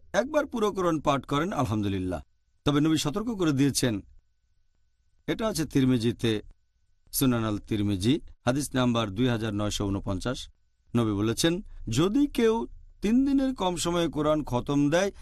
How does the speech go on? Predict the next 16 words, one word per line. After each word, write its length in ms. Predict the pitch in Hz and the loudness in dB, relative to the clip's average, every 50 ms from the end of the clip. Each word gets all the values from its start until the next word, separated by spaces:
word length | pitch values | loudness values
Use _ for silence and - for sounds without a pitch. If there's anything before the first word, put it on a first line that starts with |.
| - - | -16 -8
সে 200 | - - 151 147 | -2 2 2 4
আসলে 300 | 143 143 - - 143 135 | 4 2 2 0 0 0
কোরআন 340 | 131 - 151 147 139 127 117 | 0 -2 -2 0 2 2 2
বোঝেইনি। 540 | 107 117 117 104 127 139 131 107 92 85 - - - - - - - - | 2 0 0 2 4 2 2 2 -2 -6 -10 -14 -20 -20 -20 -20 -14 -4
তার 160 | - 143 143 147 | -2 0 0 2
মানে 140 | 151 147 | 2 0
তিন 260 | 127 - 185 208 247 269 | -2 -2 0 2 2 2
দিনের 220 | 294 294 277 262 | 2 2 0 0
কম 180 | 240 190 175 156 | -2 -2 -2 -2
সময়ে 240 | 127 151 151 147 | 0 0 0 0
পুরো 280 | 131 - 135 135 135 127 | 0 0 -2 -2 -2 -2
কোরআন 300 | - 131 127 127 123 113 | -2 -2 0 0 0 -2
পড়লে, 380 | 92 - 131 131 139 151 170 185 | -2 -2 0 0 2 2 2 0
এত 260 | 180 139 123 113 127 | 0 -2 -2 -2 -2
দ্রুত 340 | 120 107 113 127 123 107 123 | -2 0 2 0 2 2 0
পড়লে 460 | 113 - - 120 123 139 156 175 | -2 -2 0 2 2 4 2 2